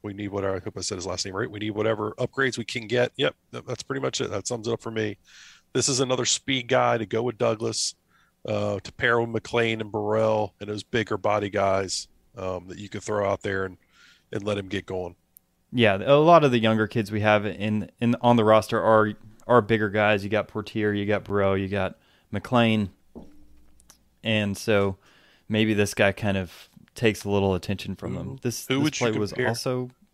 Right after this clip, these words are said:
Speaker 2: earlier. <laughs>
Speaker 1: Yeah. Who would you, yeah, they kind of re-, recap a few plays. Was he coming off an injury? I thought he had an injury this year, but I don't think it's anything major. Um, who would you compare Anthony Brown to? I think that's the Oregon quarterback.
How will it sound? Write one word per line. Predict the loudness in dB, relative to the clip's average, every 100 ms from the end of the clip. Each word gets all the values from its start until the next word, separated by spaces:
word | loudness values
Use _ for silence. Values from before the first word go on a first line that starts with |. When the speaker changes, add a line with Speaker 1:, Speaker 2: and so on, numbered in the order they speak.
| -4
Speaker 2:
earlier. | -2 -2 -6 -8 4 8
<laughs> | 8 4 -16
Speaker 1:
Yeah. | -16 -16 -20 -6
Who | -2
would | -2 -2
you, | -2
yeah, | -2
they | -2
kind | -2 -2
of | -2
re-, | -6 -10 -10
recap | -8 -4 -4
a | -6
few | -16 -10
plays. | -10 -8
Was | -8
he | -4
coming | -2 -2
off | -4
an | -8
injury? | -6 -4
I | -2 -4
thought | -6 -8 0 0 0
he | 0
had | 0 0
an | -4
injury | -6 -8
this | -6 -4
year, | -2
but | 0 0
I |
don't | 0
think | -4 -6
it's | -6
anything | -6 -6 -6
major. | -6 -6 -6 -8 -12 -20 -20 -20 -16 -6
Um, | -2 0 -2 -8 -20 -20 -20 -4
who | 0
would | 2 0
you | -4
compare | -4 -2 0
Anthony | -2 -4 -4 -6
Brown | -4 -2 -2 -2
to? | -4 -4
I |
think | -4 -6
that's | -4 -4
the | -4
Oregon | -6 -8 -8
quarterback. | -6 -4 -2 -2